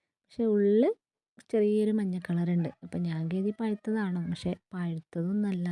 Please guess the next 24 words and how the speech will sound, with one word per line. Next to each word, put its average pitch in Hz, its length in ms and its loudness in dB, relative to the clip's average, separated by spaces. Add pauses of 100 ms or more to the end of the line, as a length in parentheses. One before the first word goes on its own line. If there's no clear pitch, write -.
(100)
അവ 165 160 -6
എന്താ 160 360 -4 (180)
പുളി, 202 260 -2 (600)
നല്ല 208 600 0
പുളിയുള്ള 196 540 0
മാങ്ങയാട്ടോ. 165 600 -4 (760)
സാധാരണ 240 440 2
ഇപ്പോ 269 300 0 (300)
മാങ്ങേൻ്റെ 208 440 0
സീസൺ 208 400 0
അല്ലല്ലോ. 170 400 0 (260)
ഇത് 185 260 -6
ശരിക്കും 202 360 -2
നമ്മുടെ 208 240 0
നാട്ടിലുള്ള 214 720 -2 (260)
മാമ്പഴമല്ല, 208 760 -2 (240)
മാങ്ങയല്ല, 180 520 -2 (720)
പുറത്തുനിന്ന് 190 360 -6
വരുന്ന 202 180 -2
മാങ്ങയാ 190 340 -4
തോന്നുന്നു. 175 340 -2 (720)
ഏതായാലും 190 640 -4
അപാര 170 540 -4
പുളിയാ, 160 400 -8